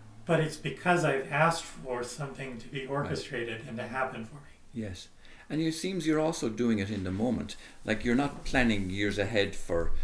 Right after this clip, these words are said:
Speaker 2: some kind of a major career development or a certain salary expectation or anything. It, it seems to me that you're following your guidance on, on the go,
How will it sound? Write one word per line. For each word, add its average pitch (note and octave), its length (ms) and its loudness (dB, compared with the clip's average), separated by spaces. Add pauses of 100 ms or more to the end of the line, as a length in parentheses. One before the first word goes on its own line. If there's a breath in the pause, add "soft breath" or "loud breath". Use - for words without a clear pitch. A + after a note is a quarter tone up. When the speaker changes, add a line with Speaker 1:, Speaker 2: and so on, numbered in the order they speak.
(140 loud breath)
Speaker 2:
some G2 200 -2
kind F#2 240 -2
of F2+ 60 -2
a F2+ 80 0
major F#2 460 0 (100)
career G2 560 0 (920 loud breath)
development F#2+ 560 0
or E2+ 300 0 (260 loud breath)
a G2 100 -6
certain A#2 340 0
salary F#2+ 600 2
expectation F#2 720 -4
or F2 80 -2
anything. F2 260 -4
It, - 200 -4
it - 120 -10
seems D3+ 280 -2
to D3 100 -6
me C3+ 120 2
that G#2+ 180 -2
you're G#2 80 0
following G2+ 580 0 (480 loud breath)
your A2+ 140 4
guidance G2+ 540 4 (680 loud breath)
on, A2+ 180 2 (100)
on G#2 260 0
the G#2 60 -2
go, F#2+ 300 0